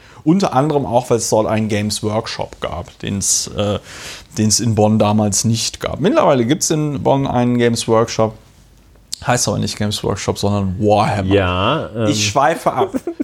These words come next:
Speaker 1: Was ich eigentlich sagen will, im, äh, Gesundbrunnen-Center in, äh, äh, Berlin-Gesundbrunnen gibt es ein, gibt es ein Nordsee und in diesem Nordsee arbeitet eine Frau mit Kopftuch.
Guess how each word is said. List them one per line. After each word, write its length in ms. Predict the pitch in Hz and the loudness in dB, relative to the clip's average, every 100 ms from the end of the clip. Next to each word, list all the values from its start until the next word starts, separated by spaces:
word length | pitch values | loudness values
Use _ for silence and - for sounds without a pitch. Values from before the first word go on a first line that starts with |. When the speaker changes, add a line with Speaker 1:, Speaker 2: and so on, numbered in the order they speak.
| 403 | 0
Speaker 1:
Was 180 | 127 147 | 0 2
ich 160 | 170 156 | -2 0
eigentlich 440 | 156 196 196 185 | 0 0 -2 0
sagen 420 | 147 127 131 127 | 2 4 2 0
will, 200 | 123 135 | 0 0
im, 420 | - - 135 135 - | -2 0 0 0 -4
äh, 320 | 101 123 123 - 131 | 0 2 2 -2 -4
Gesundbrunnen-Center 1200 | 123 123 170 190 - 165 165 - 147 151 156 - | 0 2 2 0 -2 0 0 0 0 0 0 0
in, 400 | 113 131 135 131 | 0 0 -2 -4
äh, 1080 | - 120 123 123 117 - 113 113 92 80 110 | 0 4 6 4 2 0 2 2 0 -2 -4
äh, 20 | |
Berlin-Gesundbrunnen 1040 | 110 117 117 120 113 135 165 - 185 180 - - - _ _ - | 0 0 0 -2 0 0 -2 -2 -2 -2 -8 -18 -20 _ _ -2
gibt 260 | 156 147 147 | -2 -2 -2
es 280 | 147 - - - | -2 -4 -10 -4
ein, 580 | 123 131 135 131 131 - - | 2 2 2 0 -2 -8 -10
gibt 240 | 135 165 | -8 -6
es 140 | 147 - | -6 -4
ein 240 | 117 113 | -2 0
Nordsee 520 | 113 165 190 - 175 | 0 0 0 0 0
und 160 | 127 131 | 0 0
in 140 | 131 | 0
diesem 240 | 143 165 160 | 0 -2 0
Nordsee 580 | 127 135 - 180 185 - | 2 2 0 0 0 0
arbeitet 640 | 120 151 170 175 196 202 - | 0 2 0 0 -6 -6 -6
eine 260 | 123 143 | -2 -2
Frau 280 | 165 - 110 | -6 -4 -2
mit 160 | 139 - | -2 -4
Kopftuch. 440 | - - - - | -10 -8 -12 -12